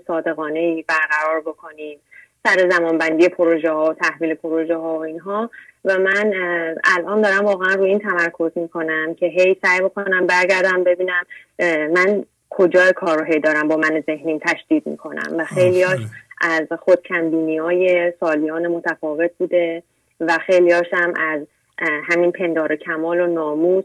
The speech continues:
Speaker 1: که تبدیل شد به یه شکنندگی که، اه، انتقاد پذیری منو واقعاً محدود کرد به اینی که اصلاً نتونم فضا رو باز بکنم.
Speaker 2: آفرین.
Speaker 1: و الان متوجه شدم که من پنج دقیقه‌م تموم شده. من،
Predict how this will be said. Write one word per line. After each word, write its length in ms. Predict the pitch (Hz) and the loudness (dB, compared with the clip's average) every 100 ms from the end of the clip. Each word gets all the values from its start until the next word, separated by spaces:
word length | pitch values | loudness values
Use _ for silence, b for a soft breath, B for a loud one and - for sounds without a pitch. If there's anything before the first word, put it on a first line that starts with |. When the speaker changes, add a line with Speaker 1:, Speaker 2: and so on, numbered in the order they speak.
| - | -2
Speaker 1:
که 140 | 175 - | -6 -6
تبدیل 400 | 165 151 - 180 | -8 -4 -2 -2
شد 200 | - 170 | -2 -2
به 140 | 160 | 0
یه 100 | 151 | -2
شکنندگی 920 | 165 180 - 160 151 151 147 180 190 | 0 -2 -2 -6 -4 -4 -4 -2 -4
که، 300 | 190 202 196 - B B | -2 -2 -2 -6 B B
اه، 180 | 170 135 | -4 -2
انتقاد 400 | 165 170 156 156 | -2 -2 -4 -4
پذیری 460 | - 156 156 151 180 | -6 -4 -4 -2 -2
منو 320 | 196 190 190 | 0 0 0
واقعاً 540 | 170 160 151 156 170 196 | 0 0 0 -2 2 2
محدود 440 | 160 - 170 165 | 0 -2 -2 -2
کرد 300 | 170 151 147 - | -8 -10 -12 -10
به 80 | 165 | -10
اینی 240 | 156 160 | -8 -8
که 100 | 170 | -10
اصلاً 220 | 151 - 156 | -12 -8 -6
نتونم 580 | 165 175 - 180 156 143 - | -4 -6 -4 -4 -4 -8 -6
فضا 300 | 147 147 139 | -6 -4 -6
رو 80 | 139 | -6
باز 240 | 139 139 - | -10 -14 -20
بکنم. 600 | - - - - - 131 | -20 -20 -18 -16 -10 -8
Speaker 2:
آفرین. 300 | 113 - 170 123 | -8 -12 -8 0
Speaker 1:
و 340 | 180 175 175 170 _ _ _ _ _ - - | 2 4 2 -2 _ _ _ _ _ -4 2
الان 220 | 190 202 | 2 2
متوجه 440 | 220 214 180 175 | 0 -2 -2 -2
شدم 280 | 185 202 202 | -4 -2 -2
که 100 | 202 | -2
من 140 | 190 | -4
پنج 300 | 196 202 175 | -4 -4 0
دقیقه‌م 320 | 165 160 175 202 | 0 0 -2 -2
تموم 360 | 190 170 196 | -2 0 0
شده. 440 | 214 208 196 196 196 | 0 2 4 4 4
من، 280 | 185 185 | 2 0